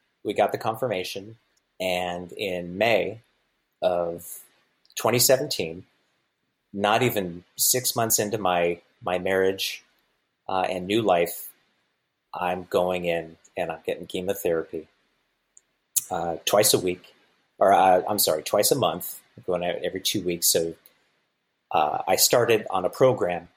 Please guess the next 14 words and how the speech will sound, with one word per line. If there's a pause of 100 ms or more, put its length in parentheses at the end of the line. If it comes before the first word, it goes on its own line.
(520)
uh,
with,
uh,
with
A
B
V
D. (180)
And
so
that's
an
acronym
for